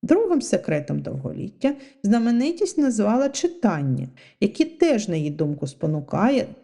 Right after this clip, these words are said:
до віднайдення корисних істин. Шановні глядачі, а що ви думаєте з приводу цієї новини? Напишіть, будь ласка, в коментарях. Дякую, що додивилися відео до кінця.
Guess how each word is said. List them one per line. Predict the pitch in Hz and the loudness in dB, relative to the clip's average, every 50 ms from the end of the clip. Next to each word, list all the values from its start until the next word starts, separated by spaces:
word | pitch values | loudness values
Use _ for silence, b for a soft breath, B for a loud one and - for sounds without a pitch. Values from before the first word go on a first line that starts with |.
| _ _ - | _ _ -4
до | - 202 | -2 0
віднайдення | 180 180 165 151 143 143 151 170 202 233 220 254 254 247 247 | 0 0 0 0 -2 -2 0 2 0 2 2 2 0 0 -2
корисних | 240 - - - 117 113 - - - - 139 - - _ - | -4 -4 -6 -6 -6 -8 -10 -10 -10 -12 -12 -12 -16 _ -12
істин. | 131 135 - - _ - - _ _ _ _ _ _ _ _ _ _ _ _ _ _ _ _ _ _ _ | -12 -12 -12 -18 _ -20 -20 _ _ _ _ _ _ _ _ _ _ _ _ _ _ _ _ _ _ _
Шановні | - - - 330 349 330 240 175 | -2 2 4 4 4 4 2 0
глядачі, | 160 135 - - - - - - - - - - b b b b b | -2 -4 -6 -8 -12 -12 -12 -12 -16 -16 -16 -18 b b b b b
а | b - 262 | b 2 2
що | - - 494 440 | 4 4 2 4
ви | 392 370 | 4 2
думаєте | 262 233 208 208 175 165 160 - | 2 2 2 2 0 0 -2 -4
з | 160 - | -8 -4
приводу | - - 180 170 156 147 139 139 | 2 2 2 2 2 0 -2 -2
цієї | 135 - - 143 135 131 - - 131 - - _ _ _ _ | -4 -4 -6 -6 -4 -4 -4 -6 -8 -8 -10 _ _ _ _
новини? | 196 180 170 160 135 - 139 - - - _ | -4 -4 -2 -2 -4 -4 -4 -8 -10 -2 _
Напишіть, | 254 302 311 427 381 - - 302 220 | 0 2 2 2 0 2 0 -2 0
будь | 175 170 160 | 0 0 0
ласка, | - - - - - | 0 -4 -2 -4 -8
в | 127 - | -8 -6
коментарях. | - - 143 131 127 135 135 - 139 - - - _ _ _ _ _ _ _ _ _ _ _ _ _ | -6 -4 0 0 0 0 -2 -6 -10 -12 -14 -18 _ _ _ _ _ _ _ _ _ _ _ _ _
Дякую, | - - - - - - - 254 | -6 -6 -6 -6 -4 -2 -2 0
що | - - | 0 0
додивилися | 285 208 160 135 - - - 131 180 220 - - 247 | 0 0 0 -2 -6 -6 -2 0 0 0 2 0 -2
відео | 175 143 139 160 170 | -2 0 -4 -4 -2
до | 175 208 | -2 -4
кінця. | 208 - 208 190 - - - - | -4 -4 -6 -6 -6 -10 -16 -18